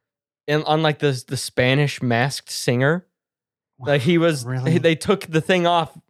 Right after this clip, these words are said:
Speaker 1: the head off, and it was him.
Speaker 2: What is it, a luchador mask?
Speaker 1: No, it was
Speaker 2: <laughs> The
Speaker 1: some
Speaker 2: nerd.
Speaker 1: monster. Like, their,
Speaker 2: Oh.
Speaker 1: their monsters look fucking dumb. But yeah, he's literally does, like,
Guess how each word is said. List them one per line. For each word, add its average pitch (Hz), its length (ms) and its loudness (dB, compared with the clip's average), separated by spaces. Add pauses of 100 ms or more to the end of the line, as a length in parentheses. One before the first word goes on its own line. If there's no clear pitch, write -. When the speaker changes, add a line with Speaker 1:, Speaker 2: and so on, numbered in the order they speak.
Speaker 1:
the 139 100 -2
head 165 240 0
off, 127 300 0
and 135 160 -2
it 131 40 0
was 120 180 -4
him. 139 400 -2 (580)
Speaker 2:
What 127 120 -2
is 123 120 -2
it, 123 100 2
a 113 40 4
luchador 131 540 0
mask? 139 360 -2 (100)
Speaker 1:
No, 165 480 0
it 139 100 2
was - 280 -6
Speaker 2:
<laughs> - 140 -20
The 123 80 -4
Speaker 1:
some 127 200 0
Speaker 2:
nerd. 143 120 0
Speaker 1:
monster. 147 560 0
Like, 127 360 0
their, 185 160 0
Speaker 2:
Oh. 196 120 -2
Speaker 1:
their 262 180 0
monsters 190 480 -2
look 147 160 -2
fucking 131 500 -4
dumb. 104 400 0 (540)
But 170 280 0 (460)
yeah, 196 200 0
he's 165 360 0 (160)
literally 190 760 2
does, 156 320 -2
like, 139 260 -2